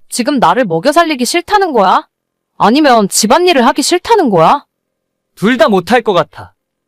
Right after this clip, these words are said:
Speaker 2: 아버님을 보고 있으니 그렇게 열심히 사시는데도 전혀 가장으로서 대우도 못 받는 것 같고. 너나 너네 어머님이 하는 이야기 들어보니까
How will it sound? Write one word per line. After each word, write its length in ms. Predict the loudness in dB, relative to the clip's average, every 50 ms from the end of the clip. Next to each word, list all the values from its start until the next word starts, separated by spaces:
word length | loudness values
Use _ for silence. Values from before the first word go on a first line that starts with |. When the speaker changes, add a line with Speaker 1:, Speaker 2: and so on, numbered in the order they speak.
| _ _ _ -2
Speaker 2:
아버님을 540 | 0 2 2 2 2 2 2 0 0 0
보고 240 | 0 -2 -2 0 0
있으니 480 | -2 -2 -4 -4 -2 -2 -2 -4 -6 -12 -18 _ -2
그렇게 340 | 0 0 0 2 0 0
열심히 400 | 2 2 2 0 -2 -2 -4 -4
사시는데도 640 | -2 -2 -2 -2 -2 -2 -2 0 0 2 2 0 -2
전혀 260 | 0 -2 0 0 0
가장으로서 640 | -2 -2 -2 -2 0 0 2 0 0 0 0 -2 -2
대우도 320 | 0 0 -2 0 0 -2
못 180 | -2 -4 -4 -2
받는 220 | -2 -2 -2 -2 -6
것 80 | -8
같고. 420 | -10 -10 -12 -12 -14 -16 -16 -16 _ _ _ _ _ _ _ _ _ _ _ _
너나 300 | 0 0 2 2 2 2
너네 260 | 2 2 2 2 2
어머님이 540 | 2 2 2 2 2 2 2 2 2 0 0
하는 260 | 0 0 0 0 2
이야기 300 | 2 2 2 0 0 -4
들어보니까 800 | -4 0 0 0 2 2 0 -2 -2 0 -2 -2 -2 -4 -8 -14